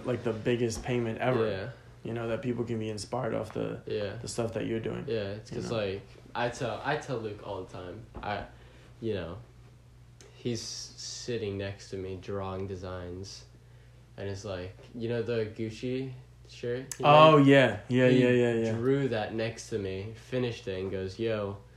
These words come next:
Speaker 2: do you wanna hang out tomorrow? And, uh, do you wanna model this shirt?" I was like,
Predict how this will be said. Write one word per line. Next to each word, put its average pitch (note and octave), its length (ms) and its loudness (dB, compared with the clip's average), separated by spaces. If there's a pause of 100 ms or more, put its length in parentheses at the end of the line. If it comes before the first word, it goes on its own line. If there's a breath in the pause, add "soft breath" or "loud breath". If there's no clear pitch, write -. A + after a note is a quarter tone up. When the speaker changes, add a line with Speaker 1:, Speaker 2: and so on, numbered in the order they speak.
(240 soft breath)
Speaker 2:
do - 80 -8
you A#2 60 -2
wanna A2+ 100 -2
hang A2 160 -2
out G#2 140 -4
tomorrow? A#2 480 -4 (240)
And, G2+ 360 -6 (200)
uh, G2 300 -4 (220)
do - 80 -8
you G#2+ 80 -2
wanna G#2+ 200 -2
model G2+ 380 -2
this G2+ 160 -6
shirt?" G#2+ 360 -6
I - 760 -20
was G2+ 100 -10
like, G2+ 140 -6